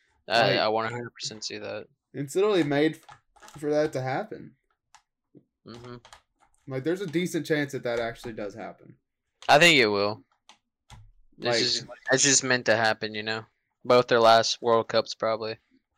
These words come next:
Speaker 2: Yeah.
Speaker 1: I think it's just meant to happen. I don't know if we'll see that in the finals, though. Obviously, we won't if that <laughs> happens. But
Speaker 2: Uh, it'll be in the finals.
Speaker 1: Oh,
Speaker 2: That's the
Speaker 1: yeah, it
Speaker 2: only
Speaker 1: will be
Speaker 2: way
Speaker 1: in the
Speaker 2: they can
Speaker 1: finals. That's
Speaker 2: play.
Speaker 1: right. Yeah, it is right. That is right.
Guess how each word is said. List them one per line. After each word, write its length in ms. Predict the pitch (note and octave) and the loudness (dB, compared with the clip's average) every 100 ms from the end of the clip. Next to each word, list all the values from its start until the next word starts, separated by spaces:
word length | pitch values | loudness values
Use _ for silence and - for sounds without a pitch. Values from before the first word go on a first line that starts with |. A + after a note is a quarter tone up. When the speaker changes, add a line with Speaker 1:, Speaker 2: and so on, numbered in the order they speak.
| _ | _
Speaker 2:
Yeah. 120 | G#2 G2+ | -20 -8
Speaker 1:
I 80 | A#2+ | -4
think 160 | B2 | -4
it's 100 | A#2 - | -4 -6
just 220 | A2 - | -6 -6
meant 240 | A2 A2 | -8 -6
to 60 | G2 | -4
happen. 380 | G2+ G2+ - A2 _ _ _ _ _ _ | -4 -4 -10 -20 _ _ _ _ _ _
I 100 | - | 6
don't 120 | C#3 C3+ | 6 8
know 120 | C3 | 4
if 120 | - | 2
we'll 80 | B2 | -2
see 140 | - A#2+ | 0 2
that 140 | A2+ | 2
in 60 | G2+ | 0
the 60 | |
finals, 460 | G2+ A2 A2 G#2 - | -2 0 0 -6 -10
though. 220 | F#2+ G#2+ - _ _ _ _ _ _ _ _ - _ | -10 -12 -14 _ _ _ _ _ _ _ _ -20 _
Obviously, 400 | A#2+ A#2+ A2+ G#2 | 2 2 0 -4
we 40 | G2 | -6
won't 340 | G#2 G#2 G#2 _ _ | -6 -6 -10 _ _
if 160 | A2+ - | -16 -10
that 140 | A2+ | -8
<laughs> 120 | - A#2 | -6 -6
happens. 520 | - G#2+ A2 - - - | -6 -12 -10 -10 -10 -14
But 180 | - | -8
Speaker 2:
Uh, 140 | B2 A#2 | -6 -4
it'll 200 | C#3 D#3 | 0 0
be 200 | C3+ D#3 | 2 0
in 100 | A#3+ | 0
the 80 | D#3 | -6
finals. 380 | - G2+ G2+ G2+ | -10 -12 -12 0
Speaker 1:
Oh, 60 | C3 | 4
Speaker 2:
That's 40 | |
the 60 | C3+ | 8
Speaker 1:
yeah, 80 | C3 | 8
it 20 | |
Speaker 2:
only 120 | B2+ | 8
Speaker 1:
will 80 | D3 | 6
be 40 | C#3 | 6
Speaker 2:
way 40 | |
Speaker 1:
in 40 | A#2+ | 0
the 40 | B2 | -2
Speaker 2:
they 40 | |
can 100 | A#2+ | 0
Speaker 1:
finals. 220 | A#2 A#2+ | 2 2
That's 20 | |
Speaker 2:
play. 120 | - B2 | 4 2
Speaker 1:
right. 120 | A#2+ | 4
Yeah, 140 | A#2+ | 2
it 160 | A#2+ B2 | 2 -2
is 160 | B2 A2+ | -8 -4
right. 200 | A2 - | -4 -4
That 120 | A2+ | -6
is 180 | A2+ G#2+ | -8 -8
right. 220 | G#2 G#2+ | -8 -8